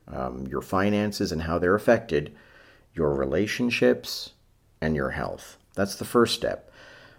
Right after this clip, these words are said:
The second step is to be honest with yourself. And I always remember this, this phrase that I ask myself whenever I find myself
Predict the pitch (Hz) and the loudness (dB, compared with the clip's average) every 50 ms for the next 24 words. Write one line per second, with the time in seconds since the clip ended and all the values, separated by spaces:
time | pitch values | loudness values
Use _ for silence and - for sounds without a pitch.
0 | - _ _ - 117 117 113 117 113 113 117 113 - - 165 190 190 - 233 - | -20 _ _ 6 6 8 8 8 6 6 4 2 2 0 0 0 0 0 -4 -2
1 | - - 90 82 80 - 85 85 85 82 82 - - - - 95 90 85 104 98 | 0 2 2 2 2 4 4 4 4 4 2 0 -4 -2 0 0 2 2 0 0
2 | - - 107 147 175 190 - - - - 67 - - - 65 - - - 64 60 | 0 0 0 0 0 0 -2 -4 -6 -6 -8 -6 -6 -6 -6 -6 -6 -6 -6 -8
3 | 58 - - - - - - _ _ - 95 92 95 95 - 117 131 156 190 202 | -8 -10 -14 -18 -20 -20 -20 _ _ 0 2 2 2 2 2 2 2 2 0 0
4 | 196 - 117 107 104 107 113 120 113 95 87 78 82 80 90 95 98 95 - - | 0 2 2 4 4 6 6 6 4 4 4 4 4 4 4 4 4 4 0 -6
5 | - _ _ _ - 85 82 98 101 98 - - - - - - _ _ _ _ | -14 _ _ _ -14 -8 -4 -2 -2 -2 -2 -4 -8 -14 -18 -20 _ _ _ _
6 | _ _ _ - - - - - 110 113 120 113 90 73 67 69 73 73 - - | _ _ _ -16 -14 -12 -4 2 4 6 6 6 4 2 0 0 -2 -4 -6 -12
7 | - - - - - - - _ - 98 98 90 90 90 87 - - - 82 85 | -18 -20 -20 -20 -20 -20 -20 _ 2 6 6 8 8 6 4 2 0 2 4 4
8 | 85 85 85 85 85 82 80 82 80 - - - - _ _ _ _ _ _ _ | 6 6 6 6 4 4 2 0 -4 -10 -18 -20 -20 _ _ _ _ _ _ _
9 | _ _ _ _ _ _ - - _ _ _ _ _ _ _ 107 110 120 123 - | _ _ _ _ _ _ -20 -20 _ _ _ _ _ _ _ 4 4 4 4 0
10 | - - 101 85 80 - - - - 127 101 80 73 76 - - - 92 85 90 | -2 -4 -2 -2 -2 -2 -2 0 2 2 4 4 2 0 -2 -4 -4 -2 0 0
11 | 92 80 92 92 85 67 57 71 82 85 82 82 82 80 - - 92 92 95 87 | 0 2 4 4 4 4 4 2 4 4 4 4 2 0 -2 0 0 0 0 0
12 | 82 80 78 - - - 80 76 76 78 - - - - - - - | -2 -2 -2 -2 -2 0 0 0 0 -2 -4 -6 -12 -14 -16 -18 -20